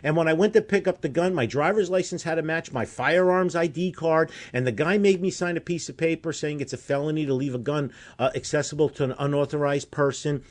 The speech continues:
et cetera, et cetera, et cetera, et cetera. We might have a small percentage of people that wake up.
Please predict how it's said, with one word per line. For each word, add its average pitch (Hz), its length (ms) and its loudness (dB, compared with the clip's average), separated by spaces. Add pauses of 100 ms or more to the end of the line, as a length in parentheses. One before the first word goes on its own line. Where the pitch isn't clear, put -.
et - 140 -6
cetera, 131 480 -2 (140)
et - 20 -18
cetera, 123 560 -4
et 104 120 -14
cetera, 117 440 -4
et 110 120 -12
cetera. 175 360 0 (380)
We 175 300 6
might 220 260 4
have 190 300 0
a 143 60 0
small 156 340 2
percentage 175 480 0
of - 80 -8
people 156 520 2 (240)
that 143 380 2
wake 156 300 4
up. 220 260 2